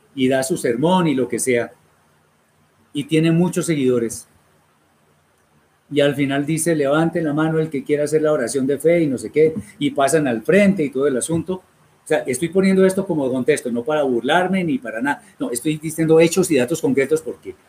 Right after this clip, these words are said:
yo lo viví. Pasen al frente y tal, y entonces, "Ya estos son nuevos discípulos".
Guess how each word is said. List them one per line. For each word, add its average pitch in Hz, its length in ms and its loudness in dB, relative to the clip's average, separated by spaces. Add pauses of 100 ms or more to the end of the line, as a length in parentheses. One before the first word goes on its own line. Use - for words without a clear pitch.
(200)
yo 117 240 6
lo 131 160 6
viví. 214 360 6 (1800)
Pasen 156 300 4
al 135 140 2
frente 208 360 6
y 170 120 4
tal, 190 320 4
y 160 40 6
entonces, 147 520 -2 (500)
"Ya 190 300 4
estos 190 240 2
son 180 200 2
nuevos 180 800 2 (220)
discípulos". 139 720 -6